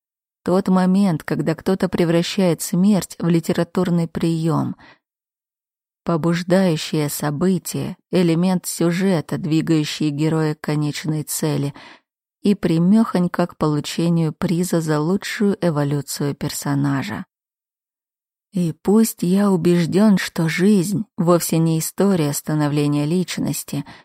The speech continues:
всё-таки поразительно, сколько человек измыслил способов самозащиты. Да и потом, вреда-то не будет, совершенно никакого вреда. Обводим все три варианта.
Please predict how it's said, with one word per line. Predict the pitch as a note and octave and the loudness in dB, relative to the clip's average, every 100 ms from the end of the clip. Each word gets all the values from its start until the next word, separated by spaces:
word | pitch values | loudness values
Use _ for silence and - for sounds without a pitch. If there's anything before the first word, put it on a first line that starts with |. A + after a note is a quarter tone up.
| _ _ _ _ | _ _ _ _
всё-таки | - D3 D#3 - D#3 | -8 -6 -6 -4 -4
поразительно, | - D3+ D#3+ C#3+ F3 D#3 D#3+ C#3+ C#3+ | -2 -2 0 0 0 0 0 0 0
сколько | - - - F#3 D#3 D#3+ | -2 -2 2 2 2 -4
человек | - D#3+ D3+ D#3 E3 G#3 G3 - | -4 -2 0 0 2 0 0 -6
измыслил | - E3+ D#3+ F3+ G3+ - G#3 F#3+ | -4 -2 0 2 0 0 -2 0
способов | F#3+ - - D#3 - D#3+ D3 | -2 -6 -4 -4 -2 -4 -4
самозащиты. | - D3+ C#3+ D3+ C#3+ - - C#3 - - - _ _ _ _ _ _ _ | -4 -2 0 -2 -4 -6 -8 -8 -8 -12 -14 _ _ _ _ _ _ _
Да | - D3 D3+ | -4 0 2
и | F3+ | 2
потом, | F#3+ G3 G3+ E3+ D3 C#3+ C#3 - _ - | 2 -2 -2 -2 0 -2 -4 -8 _ -6
вреда-то | E3 E3 E3 D3+ E3 E3 | 0 2 2 0 0 0
не | C#3+ C#3 | -2 0
будет, | C#3+ D#3 F3+ F3 - _ _ _ - | 0 -2 -2 -4 -8 _ _ _ -16
совершенно | - D3 C#3 - - E3 F#3 D3+ | -10 -8 -6 -6 -4 0 0 0
никакого | C#3+ C#3 D3 - D3 C#3 | 0 -2 -6 -6 -4 -2
вреда. | D3+ C#3+ C#3+ D3 C#3 - _ _ _ _ _ _ _ _ _ | -4 -6 -4 -4 -6 -8 _ _ _ _ _ _ _ _ _
Обводим | F3 D3+ D3+ E3 A3 A3 G#3+ | -2 -2 -2 2 2 4 2
все | G#3+ - F3 F3+ | 0 -2 -2 -2
три | - F3+ D#3 D3 | -2 -2 0 0
варианта. | D3 D3+ C#3+ C#3+ C#3 - C3+ | -2 0 0 0 -2 -4 -8